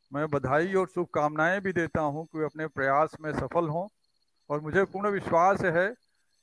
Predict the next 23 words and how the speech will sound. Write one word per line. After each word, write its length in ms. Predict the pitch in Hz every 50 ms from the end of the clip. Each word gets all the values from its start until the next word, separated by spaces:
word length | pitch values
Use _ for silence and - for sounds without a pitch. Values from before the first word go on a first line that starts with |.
| _ _ _ 156
कि 160 | 160 165 165
जिस, 240 | 143 - 196 208 190 - - 175 165 180 - - - -
अ, 500 | 151 151 151 151 151 147 143 139 139 135 - - - - _ _ _ _ - -
योग 580 | 160 143 143 143 139 147 156 175 190 196 190 190
के 240 | 175 - 196 180
साथ 320 | 165 - 160 156 160 170 180 - -
और 140 | 175 170 156
जिस 320 | 139 147 175 165 - - - - - _ _ _ _ _ _ _ _ 131
निरंतर 480 | 135 139 156 160 156 - 190 185 170
प्रयास 460 | 160 - 160 151 147 147 156 170 160
के 160 | - - 170 160
साथ 320 | - 156 156 156 160 160 - -
और 240 | 156 156 160 156 156
अपनी 680 | 156 147 - _ - 160 160 160 156 151 147 135 123 117 - - -
पूरी 220 | - 151 156 175 175
ऊर्जा 320 | 160 147 143 139 165 165
लगा 320 | 165 156 143 147 151 160 160
के 180 | - 160 156
इसमें 240 | 139 - - 156 151
लगे 240 | 143 135 131 151 170
हुए 220 | 165 156 147 139
हैं, 180 | 123 120 123 131 - _ _ _ _ _ _ _ _ _ _ _ _ -
हमें 500 | 131 151 165 170 170 165 156 143 135